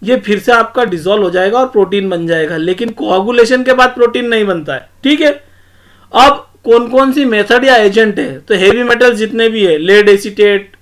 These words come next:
mercuric chloride और mercuric nitrate, ये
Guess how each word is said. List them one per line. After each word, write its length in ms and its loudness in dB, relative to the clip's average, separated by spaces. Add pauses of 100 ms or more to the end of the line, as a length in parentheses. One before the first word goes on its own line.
(140)
mercuric 540 0
chloride 520 0 (100)
और 100 -6
mercuric 500 -6
nitrate, 480 -6 (300)
ये 340 4